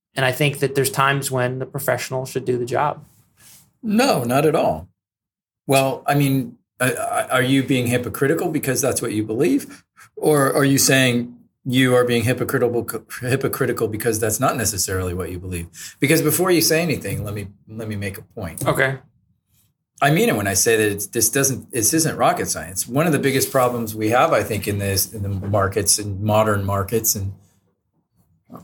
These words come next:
Speaker 2: I'm gonna, I'm gonna actually say that I've, my thirty some odd years have only been in modern <laughs> markets. So, is that <clears throat> Wall Street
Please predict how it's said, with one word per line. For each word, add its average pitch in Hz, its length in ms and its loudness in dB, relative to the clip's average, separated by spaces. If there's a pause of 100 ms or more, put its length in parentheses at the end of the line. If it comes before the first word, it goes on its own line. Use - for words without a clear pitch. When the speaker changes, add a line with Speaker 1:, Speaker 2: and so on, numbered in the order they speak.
(360)
Speaker 2:
I'm 117 140 -2
gonna, 113 340 0 (260)
I'm 131 80 0
gonna 135 140 2
actually 107 300 0
say 110 240 2
that 101 180 0 (160)
I've, 117 380 0
my 117 200 2
thirty 120 380 0
some 113 240 0
odd 107 160 0
years 110 240 2
have 98 140 -4
only 107 200 0
been 104 240 -2
in 104 120 -2
modern 101 400 0
<laughs> - 40 -6
markets. 160 540 0
So, 107 380 0 (420)
is 139 260 2
that 135 440 2 (200)
<clears throat> 135 760 -2
Wall 147 260 4
Street 143 460 0